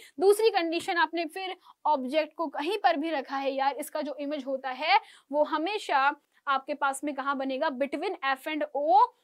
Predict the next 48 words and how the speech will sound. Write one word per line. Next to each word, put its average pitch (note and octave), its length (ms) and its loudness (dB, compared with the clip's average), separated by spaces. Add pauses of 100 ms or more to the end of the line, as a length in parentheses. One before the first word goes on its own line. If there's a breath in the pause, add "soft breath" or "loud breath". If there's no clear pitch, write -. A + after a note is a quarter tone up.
(140)
virtual, C#4+ 640 0
erect B3+ 300 -6
and D4+ 140 -2
diminished। A3 400 -8
तो C#4+ 60 0
आप C#4+ 100 4
देख C4+ 200 -2
सकते C#4+ 300 -4
हो C#4+ 60 0
कि D#4 80 -4
आपने D4 260 -2
ऑब्जेक्ट C#4 500 -4
यहाँ C4+ 280 0
रखा B3+ 200 -4
है। C#4 140 -4 (280 soft breath)
सब D4 200 2
लोग E4+ 140 0
देखो, C#4+ 300 0 (260 soft breath)
आप F4 200 4
ऑब्जेक्ट D#4 520 0
कहीं D4+ 220 0
पर E4+ 180 2
भी E4+ 120 0
रखो, D4+ 460 -2 (260 soft breath)
जो F#4 420 4
इमेज E4 300 0
बनेगा C#4 380 0
वो D4+ 120 -4
किस F4 180 -6
पोजीशन D4 400 -2
पे D4 120 -4
बनेगा? C#4 480 -4
इमेज C4 260 -2
बनेगा A#3+ 480 -6
इस G4 120 -8
पोजीशन A#3+ 580 -10
पे। C4 260 -2 (280 loud breath)
And D4 260 -2
for E4+ 320 6
this E4 300 -6
position C4+ 460 -4
आप B3+ 120 -2
बोल A#3+ 180 -4
सकते B3 280 -8
हो C#4 60 -4
virtual, A#3+ 420 -4
erect A3 400 -4
and A4 180 -2